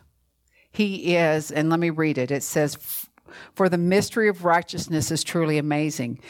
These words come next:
He was revealed as a human being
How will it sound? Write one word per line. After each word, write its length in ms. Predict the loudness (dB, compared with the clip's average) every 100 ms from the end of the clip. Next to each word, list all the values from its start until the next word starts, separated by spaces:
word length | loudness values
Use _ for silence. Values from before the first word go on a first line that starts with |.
| -20 -20 2
He 160 | 4
was 200 | 4 2
revealed 760 | 0 0 0 2 4 4 2 0
as 260 | -2 -2
a 40 | -2
human 340 | -2 -2 -2
being 460 | -2 -4 -6 -10